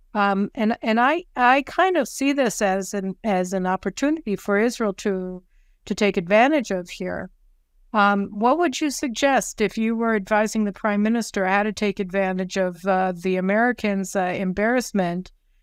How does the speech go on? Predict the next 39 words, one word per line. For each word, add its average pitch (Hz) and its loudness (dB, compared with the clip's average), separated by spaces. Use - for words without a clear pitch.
at 202 0
the 196 2
open, 233 2
exposed, 220 0
uh, 196 2
destructiveness 202 0
of 185 -2
their 196 0
policy 226 0
of 190 -4
giving 214 0
Iran 196 0
billions 202 -2
and 202 -2
billions 202 -4
of 202 -4
dollars, 254 2
which 202 -6
Iran 196 0
turned 202 -2
around 196 0
and 202 -2
used 185 -2
to 202 -2
coordinate 202 0
this 202 -2
war 254 2
against 196 -2
America's 196 -2
chief 214 -6
ally 196 2
in 196 -2
the 196 -2
Uni-, 196 -2
in 190 -2
the 196 -2
Middle 185 0
East, 180 -6
Israel, 196 0